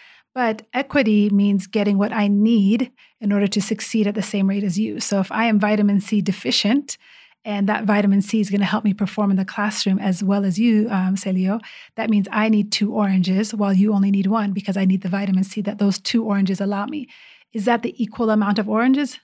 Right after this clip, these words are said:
No. It is, is it an equitable amount because it allows me to catch up on my deficiency and perform at the same rate as you? Yes.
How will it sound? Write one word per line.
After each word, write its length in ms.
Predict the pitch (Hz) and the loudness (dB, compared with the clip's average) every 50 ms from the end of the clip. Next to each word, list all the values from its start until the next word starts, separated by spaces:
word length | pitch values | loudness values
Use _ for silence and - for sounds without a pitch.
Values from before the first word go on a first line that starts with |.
| _ - | _ -8
No. 440 | 208 196 202 208 202 - - - - _ _ _ _ _ _ _ _ - | -4 -2 0 0 -2 -4 -6 -10 -14 _ _ _ _ _ _ _ _ -8
It 100 | 202 233 | -4 -4
is, 140 | 214 - 233 - - | -4 -4 -4 -6 -6
is 100 | 226 185 | -4 -4
it 100 | 208 196 | -2 -2
an 160 | 196 - - - | -2 -4 -4 -4
equitable 480 | 247 247 - - 285 277 - 277 269 262 | -8 -6 -4 -4 -4 -2 0 0 0 2
amount 360 | 262 262 262 277 320 311 - | 2 2 2 0 -2 -4 -6
because 280 | - 214 - 208 190 202 | -10 -8 -8 -6 -6 -4
it 60 | 196 | -2
allows 360 | 196 190 190 190 202 196 202 | -2 0 0 0 0 0 0
me 80 | 208 208 | 0 -2
to 120 | 208 190 | -2 -4
catch 380 | - - - - 214 214 - - | -10 -10 -8 -8 -8 -6 -6 -6
up 180 | 226 247 - | -6 -6 -6
on 140 | 214 196 190 | -6 -4 -2
my 140 | 185 185 185 | -2 -2 -2
deficiency 640 | - 196 - - 214 - - 240 240 - - 240 220 | -2 -4 -4 -4 -6 -4 -2 -4 -4 -4 -4 -2 0
and 140 | 196 180 | 0 0
perform 460 | - 208 190 - - - 214 208 214 220 | 0 -2 -4 -4 -4 -2 0 2 2 2
at 100 | 208 214 | 0 -2
the 80 | 202 | -6
same 280 | - - - 202 190 196 | -6 -4 -2 -2 0 0
rate 120 | 190 190 | 0 0
as 120 | 196 180 214 | 0 0 0
you? 200 | 214 226 226 220 _ _ _ | 0 0 -2 -4 _ _ _
Yes. 560 | - 208 214 220 - - 233 - - - - | -8 -6 -6 -4 -4 -6 -8 -8 -10 -12 -14